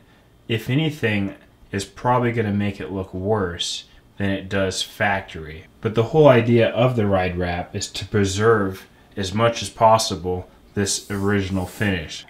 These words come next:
All right, so this is what's given to you. It's pretty much just a long strip of all of the, uh, different pieces of wrap that you're gonna need. Also provided is the order of pieces and where they go.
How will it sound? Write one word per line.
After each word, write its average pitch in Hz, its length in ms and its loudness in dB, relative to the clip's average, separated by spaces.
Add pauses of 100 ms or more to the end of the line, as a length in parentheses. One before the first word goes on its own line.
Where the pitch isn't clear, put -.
All 123 60 6
right, 113 140 4
so - 180 -2
this 147 200 -2
is 147 120 0
what's 135 200 -2
given 127 280 2
to 135 140 0
you. 131 80 4
It's 127 120 -2
pretty 127 240 2
much 110 180 0
just - 220 -4
a 101 60 2
long 101 500 6
strip 101 640 0 (720)
of 98 340 -2
all 110 340 4
of 101 200 -4
the, 104 320 0
uh, 90 260 -2 (800)
different 120 320 -4
pieces 107 640 -6
of 92 380 -6 (100)
wrap 95 540 -2
that - 220 -10
you're 98 100 -6
gonna 90 160 -6
need. 90 440 -8 (1500)
Also 123 300 4
provided 113 600 6
is 104 340 -2
the 101 380 0 (360)
order 120 380 4
of 113 140 -2
pieces 113 600 0
and 98 280 -4
where 104 180 0
they 98 160 -2
go. 101 500 -2